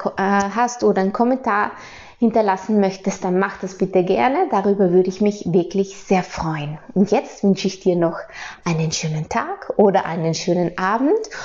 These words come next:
und hoffe, du hast viele Ideen für dein nächstes Abendessen mit deiner Familie. Bis zum nächsten Mal.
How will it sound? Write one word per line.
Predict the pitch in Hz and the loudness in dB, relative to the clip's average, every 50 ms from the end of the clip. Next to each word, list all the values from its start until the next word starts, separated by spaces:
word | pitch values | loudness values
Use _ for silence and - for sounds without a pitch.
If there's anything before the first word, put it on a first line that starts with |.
| - - - - _ | -12 -12 -14 -4 _
und | - 294 349 415 427 415 - 214 | 2 2 4 2 2 0 0 0
hoffe, | 233 233 233 - 277 | 0 0 0 -2 -2
du | 226 240 | -2 0
hast | 214 202 196 - - - - | -2 -2 -2 -4 -8 -12 -12
viele | - - - 247 254 269 285 294 285 294 294 | -6 -2 -2 0 0 0 0 2 2 4 4
Ideen | 285 262 233 202 202 190 180 185 190 196 190 196 - - - _ _ | 4 2 0 2 2 2 2 4 2 0 -2 -4 -10 -16 -20 _ _
für | _ - 247 262 294 285 | _ 0 4 4 4 4
dein | 285 202 185 185 185 190 202 202 - | 4 0 0 0 0 -2 -4 -2 2
nächstes | 196 190 175 170 165 165 - - - - 185 185 180 - - - - - - | 4 4 6 4 4 2 -2 -8 -2 2 2 2 2 -2 -10 -18 -18 -12 -8
Abendessen | 165 160 160 175 180 208 190 - 185 180 180 - - 196 190 190 190 190 - | -6 -2 -2 0 0 0 0 2 2 2 2 0 -2 0 0 0 -2 0 0
mit | 226 233 240 240 233 - 185 | 2 2 2 0 -2 -4 -4
deiner | 151 151 151 151 160 170 185 208 202 - - - - _ | -2 -2 -4 -2 -2 -2 -2 -2 -6 -12 -20 -20 -20 _
Familie. | _ 202 196 196 180 151 143 - - 151 156 160 - 185 - - - _ _ - _ - - - _ _ | _ 0 0 0 0 -2 -4 -2 -2 0 0 0 0 -4 -10 -18 -20 _ _ -20 _ -20 -20 -20 _ _
Bis | - 233 226 233 | -2 -2 -2 0
zum | - 240 233 220 | 0 0 2 2
nächsten | 214 208 208 - - 220 214 | 2 0 0 0 2 2 4
Mal. | 180 151 - - - - 208 | 4 2 0 -2 -4 -6 -8